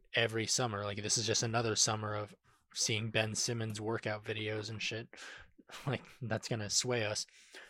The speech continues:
But, yeah, um, Brooklyn,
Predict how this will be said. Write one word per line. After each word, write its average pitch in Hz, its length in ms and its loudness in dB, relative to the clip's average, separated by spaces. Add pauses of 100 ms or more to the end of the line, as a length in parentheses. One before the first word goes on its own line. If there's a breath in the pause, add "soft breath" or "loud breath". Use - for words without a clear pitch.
(160 loud breath)
But, 123 360 4 (1400 soft breath)
yeah, 151 460 2 (440)
um, 135 300 2
Brooklyn, 156 580 4